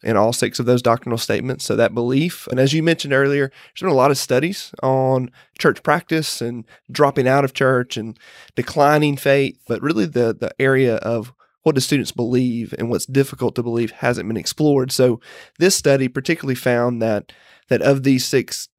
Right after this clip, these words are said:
doctrinal statements and core truths of Christian orthodoxy,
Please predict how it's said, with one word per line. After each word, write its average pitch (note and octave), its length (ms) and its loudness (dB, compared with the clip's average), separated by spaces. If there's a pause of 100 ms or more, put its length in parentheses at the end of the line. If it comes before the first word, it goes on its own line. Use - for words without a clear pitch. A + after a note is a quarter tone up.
(320)
doctrinal C3 520 0
statements A#2+ 520 0
and B2 100 -8
core A#2+ 220 -2
truths C3 640 0
of B2 240 -4
Christian C3+ 320 0
orthodoxy, A#2 600 0